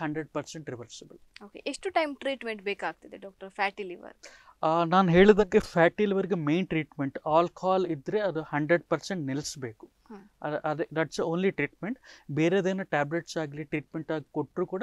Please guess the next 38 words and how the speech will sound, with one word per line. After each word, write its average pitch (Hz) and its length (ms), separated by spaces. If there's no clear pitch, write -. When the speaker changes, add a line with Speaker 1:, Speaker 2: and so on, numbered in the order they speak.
Speaker 1:
it's - 140
a 185 80
supportive 165 640
treatment 131 440
ಥರ 117 140
ನಮ್ಗೆ 113 360
ಅಷ್ಟೇ. - 300
ಆದ್ರೆ 175 380
ನಾವು 175 360
ಇದು 151 260
ನಾನ್ 175 320
ಆಲ್ಕೋಹಾಲಿಕ್ 165 520
ಸೈಡ್ 143 320
ನೋಡಿದ್ರೆ 139 420
ಅದು 156 320
ಏನು 160 200
ಟ್ರೀಟ್ಮೆಂಟ್ 170 580
ನಾನು 156 220
ಏನ್ 160 200
ಹೇಳಿದ್ದೀನೋ 135 480
ಫಸ್ಟ್ - 340
ಇದ್ರಲ್ಲಿ 127 380
ಲೈಫ್ 151 300
ಸ್ಟೈಲ್ 160 260
ಮಾಡಿಫಿಕೇಶನ್ 131 640
Speaker 2:
ಹ್ಮ್. - 540
Speaker 1:
ಅಂತೇಳಿ 165 240
ಡಯಟ್ 151 300
ಮಾಡಿಫಿಕೇಶನ್ 147 640
ನಾನು, 143 300
ಡಯಟ್ 143 280
ಇದೆಲ್ಲ 135 260
ನಾನು 139 220
ಹೇಳಿದೆ. 123 380
ಇನ್ನು 135 140
ಬ್ಯಾಲೆನ್ಸ್ 131 480
ಡಯಟ್ 127 280
ಮಾಡೋದು, 120 440